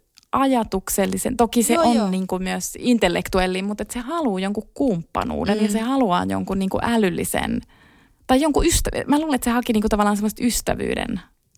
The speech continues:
Speaker 2: Mm.
Speaker 1: ajatusta. Ja sitten, että miten loukkaavaa se on, että sit se <laughs> niinku se kumppani
Speaker 2: Mm.
Speaker 1: onkin silleen,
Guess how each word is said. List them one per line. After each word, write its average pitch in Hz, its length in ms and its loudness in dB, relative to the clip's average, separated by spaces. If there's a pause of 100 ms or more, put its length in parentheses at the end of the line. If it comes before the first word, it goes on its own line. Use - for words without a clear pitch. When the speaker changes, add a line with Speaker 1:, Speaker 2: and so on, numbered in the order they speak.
(100)
Speaker 2:
Mm. 165 280 -16 (120)
Speaker 1:
ajatusta. - 640 -4 (420)
Ja 226 60 0
sitten, 233 200 2
että 226 80 2
miten 226 240 0
loukkaavaa 262 600 0
se - 200 -2
on, 185 380 2
että - 200 -4
sit 190 220 -2
se 202 120 0
<laughs> - 60 2
niinku 185 300 2 (140)
se 180 180 0 (360)
kumppani 254 760 2 (100)
Speaker 2:
Mm. 170 80 -20 (140)
Speaker 1:
onkin 190 280 -2
silleen, 196 440 -4